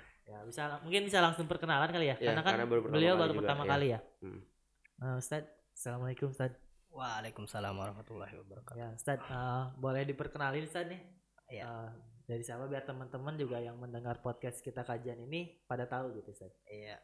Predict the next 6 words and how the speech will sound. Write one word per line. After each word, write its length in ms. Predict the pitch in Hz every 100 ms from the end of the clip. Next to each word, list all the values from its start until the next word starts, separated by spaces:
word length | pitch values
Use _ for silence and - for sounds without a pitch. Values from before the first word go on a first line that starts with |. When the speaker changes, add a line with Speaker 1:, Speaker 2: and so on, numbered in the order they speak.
| -
Speaker 3:
aha. 260 | 117 120 123 - - _ _ _ _
Perkenalkan, 580 | - - 127 127 135 160 165 _ _ _
ya, 340 | 113 110 104 104
saya 300 | - 107 104 -
saudara 380 | - 120 107 107
kalian 400 | - 107 107 110